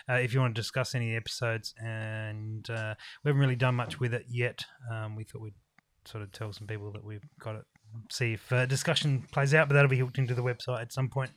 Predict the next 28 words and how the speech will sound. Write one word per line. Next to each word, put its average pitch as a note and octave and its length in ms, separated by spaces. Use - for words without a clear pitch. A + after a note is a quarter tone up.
as A#2+ 160
well C#3+ 380
for D#3+ 200
each F3 240
episode. F3+ 580
We're G#3+ 80
gonna A3+ 160
wrap A3 220
it G#3+ 80
up F3+ 120
there, G3 220
guys, G3 560
uh, F3 240
for F#3 220
this F3+ 160
session. F#3+ 640
Uh, D#3+ 40
end D#3+ 300
up C#3 120
going D#3 260
for C3+ 300
quite E3 300
a C#3+ 40
while, E3+ 340
so - 140
we'll D#3 160
be E3 100
back E3 260